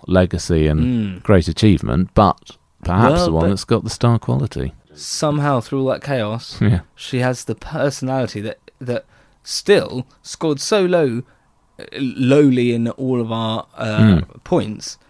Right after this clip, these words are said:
Speaker 2: So she certainly has that star quality.
Speaker 1: Mm, and she's still the story that so many people are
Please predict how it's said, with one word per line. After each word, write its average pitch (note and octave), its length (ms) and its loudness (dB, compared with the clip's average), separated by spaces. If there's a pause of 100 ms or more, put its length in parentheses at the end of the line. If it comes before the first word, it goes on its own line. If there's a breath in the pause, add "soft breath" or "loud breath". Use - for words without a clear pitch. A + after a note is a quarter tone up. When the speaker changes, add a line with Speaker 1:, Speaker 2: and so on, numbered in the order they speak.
(220)
Speaker 2:
So - 160 -6
she A#2+ 140 -6
certainly C#3 520 0
has A#2+ 160 -2
that B2 160 -6
star A#2 200 -4
quality. - 540 -8 (200)
Speaker 1:
Mm, F#2 260 4
and F2+ 100 0
she's - 180 0
still G#2 260 6
the F2+ 60 4
story F#2+ 500 6
that E2 180 2
so F#2+ 180 2
many F2 280 4
people F2 360 0
are E2+ 280 2